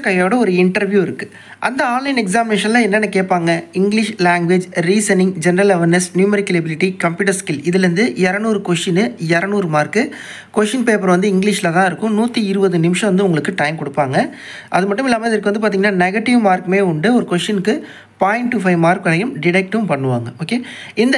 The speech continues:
எக்ஸாமினேஷனில் clear பண்றவங்களுக்கு ஒரு interview மட்டும் வச்சு இந்த வேலை வாய்ப்பு வந்து வழங்குறாங்க. எல் ஐ சி ஹவுசிங் டாட் காம் வெப்சைட்ல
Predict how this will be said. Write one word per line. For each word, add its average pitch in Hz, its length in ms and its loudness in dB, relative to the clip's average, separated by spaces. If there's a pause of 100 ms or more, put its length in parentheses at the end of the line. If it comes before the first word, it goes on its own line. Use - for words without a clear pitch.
எக்ஸாமினேஷனில் 208 540 0
clear 196 220 2
பண்றவங்களுக்கு 190 480 0
ஒரு 185 80 0 (100)
interview 202 420 0
மட்டும் 190 260 -2
வச்சு 165 240 -4
இந்த 185 180 2
வேலை 160 200 0
வாய்ப்பு 151 240 -4
வந்து 151 140 -2
வழங்குறாங்க. 147 420 -2 (1080)
எல் 269 160 0
ஐ - 100 2
சி 339 80 2 (100)
ஹவுசிங் 247 480 0
டாட் 202 220 0
காம் 196 180 0
வெப்சைட்ல 185 460 0